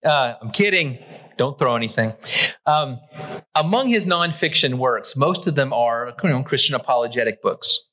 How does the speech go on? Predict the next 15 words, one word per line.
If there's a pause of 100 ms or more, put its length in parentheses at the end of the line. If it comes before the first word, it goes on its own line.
(220)
This
isn't
like
that. (720)
It (440)
doesn't
read
like
that
at
all.
And
those
are
great.